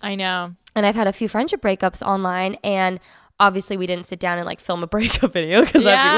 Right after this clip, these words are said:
Speaker 2: that'd be weird.
Speaker 1: but, yeah, oh, yeah. <laughs>
Speaker 2: But I've also never said, I, I personally have, and you know I've gone through this, there have been times where I literally have just cracked because I still get questions about people that I used to be friends with, like, years ago.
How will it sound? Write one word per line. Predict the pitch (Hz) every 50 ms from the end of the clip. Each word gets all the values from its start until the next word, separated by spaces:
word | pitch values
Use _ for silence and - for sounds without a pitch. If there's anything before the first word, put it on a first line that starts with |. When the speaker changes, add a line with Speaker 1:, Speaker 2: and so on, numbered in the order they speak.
| - 480 220 214
Speaker 2:
that'd | 339 440 -
be | 403
weird. | 302 311 349
Speaker 1:
but, | - 440 - 240
yeah, | 262 233 240 277 339 -
oh, | 220 208
yeah. | 196 220 202 185 127 233 - -
<laughs> | 269 359
Speaker 2:
But | 254 254 254
I've | 254 240
also | 240 247 254 - 294
never | 262 233 214 208 190 196
said, | 202 - - 208 208 208 202 196 190 185 196 - - _ _ _ _ _ -
I, | 208 202 - - 202 233
I | 277
personally | - - 202 196 196 - - 269 277 302 302 294 - - _ -
have, | 180 202 196 185 196 -
and | - 185 190 202
you | 214 214
know | 190 170
I've | 170 - - - -
gone | - 110 110
through | 107 113 110
this, | - - -
there | - 214
have | 226 220
been | - 196 -
times | - 190 175 175 185 185
where | 190 -
I | 180 180 180
literally | 165 170 165 180 185 214 220
have | 208 185 -
just | 180 - -
cracked | - - - 190 151 - - 214 - - -
because | - 220 - 220 -
I | 196 185
still | - - - - 180 175
get | 180 185 -
questions | - - 180 165 - - 208 196 175
about | 190 190 180 -
people | - 190 175 - 190 180
that | 185 180
I | 180
used | 180 170 - -
to |
be | - 180
friends | - 175 175 175
with, | 190 - -
like, | 180 175 -
years | 170 165 165 165 165 160 165 160 170 165 - 214
ago. | 202 226 240 262 285 320 370